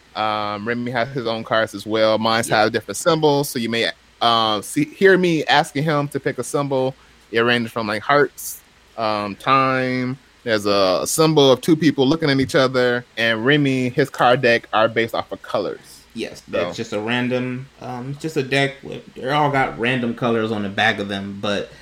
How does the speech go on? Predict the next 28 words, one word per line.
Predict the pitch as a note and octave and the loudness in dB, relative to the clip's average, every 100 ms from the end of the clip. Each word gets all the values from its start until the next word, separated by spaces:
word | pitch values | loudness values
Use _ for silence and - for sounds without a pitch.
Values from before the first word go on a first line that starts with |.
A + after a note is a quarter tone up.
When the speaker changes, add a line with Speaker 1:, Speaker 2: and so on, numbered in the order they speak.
| - - | -18 -4
Speaker 2:
the | G#2 G2+ G2 F#2+ F#2+ G#2 - | -2 0 -4 -8 -12 -16 -10
unique | A2+ A2 A#2 - | -6 -2 -2 -2
thing | A2 G#2 | -6 -4
with | F#2+ G#2+ | -6 -6
my | G#2 | -8
cards | G2+ G#2+ G#2 A2 - - _ - | -4 -2 -2 -6 -18 -20 _ -8
is | - A2 G#2 G2+ G#2 F#2+ - - | 0 2 2 -2 -4 -8 -10 -8
each | D#3 - | -6 -6
card | - A#2 G#2+ F#2+ | -2 0 2 2
have | A2 G#2 F#2 - | 0 0 -2 -8
two | G2+ | -6
questions | - C#3+ C#3+ C#3 | -2 -2 0 -4
on | C#3 C3 | -2 -2
there, | C#3 C#3+ D3 C#3+ - _ _ | -2 -2 -4 -6 -14 _ _
so | - G2+ G2+ G2 G2 | -6 -4 -2 -4 -8
Speaker 1:
Hmm. | G2 | -10
Speaker 2:
you | F2+ - | -14 -16
choose | - F#2 G2 | -10 -10 -8
to | D#2 | -6
either | G#2 G2 G2 F#2+ - - | -6 -4 -6 -8 -12 -4
answer | A#2+ A2+ G#2+ G#2 | -4 -4 -6 -4
both | C#3 G3 G#3 - - | 2 2 0 -4 -16
or | E3+ F#3+ | -6 -4
one, | E3 D#3 E3+ F3 E3 - _ - | 0 0 0 -2 -8 -18 _ -6
but | A#2 | -2
I | A2+ | 0
normally | B2 B2 A#2+ A#2 | 0 -2 -2 -2
just | G#2 - | -6 -8